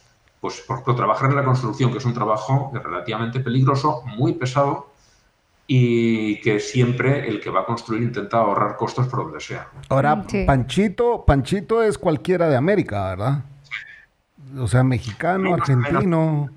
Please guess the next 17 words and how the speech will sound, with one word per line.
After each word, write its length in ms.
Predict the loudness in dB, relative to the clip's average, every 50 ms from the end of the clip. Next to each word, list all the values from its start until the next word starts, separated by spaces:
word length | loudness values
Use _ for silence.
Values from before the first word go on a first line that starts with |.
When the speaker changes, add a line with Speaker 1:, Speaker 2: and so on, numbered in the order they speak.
| -20 -20 -4
Speaker 1:
Argentino 720 | -2 -2 -2 -2 _ -20 _ _ _ _ _ -6 -2 0 2
no, 260 | 2 2 0 -2 -2 -4
los 160 | -6 -4 -4
argentinos 480 | -4 -2 -2 -4 -2 0 0 0 0
tienen 240 | 0 2 4 4 4
un 80 | 4 4
estatus 320 | 2 0 -2 -2 -2 -8
especial. 260 | -10 -10 -6 -4 0 2
Speaker 2:
Ah, 680 | 2 4 4 4 4 4 4 4 4 4 4 2 2 0
como 220 | -2 -2 0 0
Speaker 3:
Ah, 40 | 0 2 2
Speaker 2:
siempre, 540 | 2 4 4 4 4 4 2 2 2 -2
Speaker 3:
sí. 100 | -2 -2
Speaker 2:
como 220 | 0 0 2 2 0
siempre, 800 | 2 2 4 4 6 6 6 4 4 4 2 0 0 -2 -2 0
los 220 | 0 -2 0 2
argentinos. 960 | 0 0 2 2 0 0 0 -2 0 0 2 2 4 2 2 0 0 -2 -4